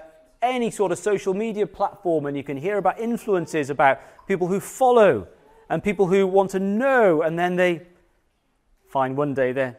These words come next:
they're no longer satisfied, and they unfollow, and they, they unfriend, and they decide that they don't want anything else to do with, uh, this person or this celebrity.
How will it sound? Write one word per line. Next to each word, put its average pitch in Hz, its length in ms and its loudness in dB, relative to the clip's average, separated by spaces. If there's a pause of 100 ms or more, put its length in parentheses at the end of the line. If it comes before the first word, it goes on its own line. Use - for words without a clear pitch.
they're 123 100 -6
no 123 120 -2
longer 135 180 -4
satisfied, 156 640 -4 (680)
and 135 140 -8
they 151 120 0
unfollow, 127 680 -4
and 117 140 -6
they, 120 280 -4 (580)
they 120 200 -6 (440)
unfriend, 127 680 -4
and 117 160 -6
they 120 180 -4
decide 160 520 -6
that 131 80 -10
they 127 120 -4
don't 147 160 0
want 143 140 -2
anything 143 320 -8
else 151 240 -4
to - 120 -20
do 131 320 -4
with, 135 300 0 (460)
uh, 123 260 2 (140)
this 127 320 -2
person 175 500 0
or 131 140 -2
this 131 140 -4
celebrity. 175 760 -4